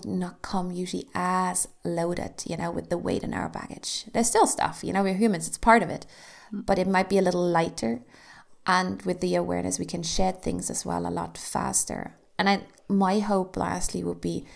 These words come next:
Speaker 1: if we at some point could actually integrate these rite of passages back in a ritualistic way into our everyday life. So they don't become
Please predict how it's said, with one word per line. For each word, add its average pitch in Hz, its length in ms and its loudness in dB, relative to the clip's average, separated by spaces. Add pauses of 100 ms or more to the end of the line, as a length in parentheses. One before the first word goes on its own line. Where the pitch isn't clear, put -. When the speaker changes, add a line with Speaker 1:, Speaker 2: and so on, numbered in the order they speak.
(240)
Speaker 1:
if 190 140 -2
we 196 80 6
at - 120 0
some 226 280 2
point 180 480 -4 (300)
could 190 100 4
actually - 400 2
integrate 190 760 -2 (140)
these 175 500 0 (1400)
rite 220 240 2
of - 180 -4
passages - 800 -4 (200)
back - 280 -2
in 190 120 -4
a 180 100 -2
ritualistic 185 640 -2
way 185 300 -2
into 180 380 -4
our 175 180 0
everyday 180 400 0
life. 175 480 -6 (420)
So 196 200 4
they 185 120 6
don't 208 200 4
become 185 540 -2